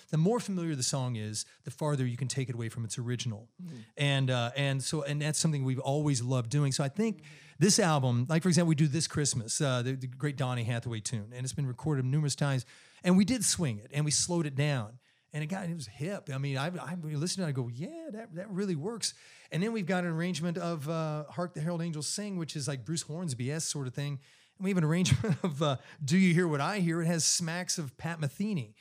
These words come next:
Speaker 2: Hmm.
Speaker 1: you know, and, and it's got, you know, and, and it, and there's, it, and all those different things. I just, that stuff fascinates me. That's the stuff that captures my ear. Um, and so this, this recording is one of those where I go, "Okay, this." So our goal now that we, and the other thing that's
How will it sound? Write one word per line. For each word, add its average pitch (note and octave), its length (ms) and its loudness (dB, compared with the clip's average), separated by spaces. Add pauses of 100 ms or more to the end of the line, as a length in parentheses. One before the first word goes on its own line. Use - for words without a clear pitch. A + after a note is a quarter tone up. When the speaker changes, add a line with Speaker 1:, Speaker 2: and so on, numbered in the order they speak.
(120)
Speaker 2:
Hmm. D3 180 -4
Speaker 1:
you D3+ 140 2
know, C#3 180 2
and, D3 120 -2
and C#3+ 200 -2
it's C3+ 120 -4
got, D#3+ 260 -4
you D#3 80 0
know, B2+ 180 -2
and, C#3 100 -8
and D#3 160 -6
it, D3+ 100 -6 (340)
and E3+ 300 2
there's, D#3+ 420 2
it, E3+ 220 -6 (100)
and F#3 240 0
all G#3 160 -2
those G#3 220 6
different C#3+ 300 0
things. C#3 360 0
I E3+ 280 0
just, C#3+ 380 0
that D#3+ 160 -2
stuff - 300 4
fascinates D3+ 580 2
me. D#3+ 200 -2
That's C#3 240 -2
the D3+ 60 -2
stuff D3+ 160 -2
that C3 100 -8
captures C#3 440 -4
my B2+ 280 0
ear. C3+ 320 -4 (440)
Um, B2+ 580 0 (100)
and D3 120 -2
so F3 80 4
this, G3+ 280 4
this G3 300 0
recording E3 460 2
is B2+ 160 -2
one C#3 100 0
of D3 60 0
those C3+ 180 0
where C3 80 0
I A#2+ 60 0
go, A#2 240 -2 (100)
"Okay, B2+ 220 -6
this." D#3 500 0 (380)
So G#3+ 320 -2
our G#3+ 160 0
goal G3 260 2
now D3 720 0
that C#3+ 120 2
we, C#3+ 160 4
and F#3+ 160 4
the F#3 100 8
other C4+ 120 0
thing D3+ 260 2
that's B2+ 240 -2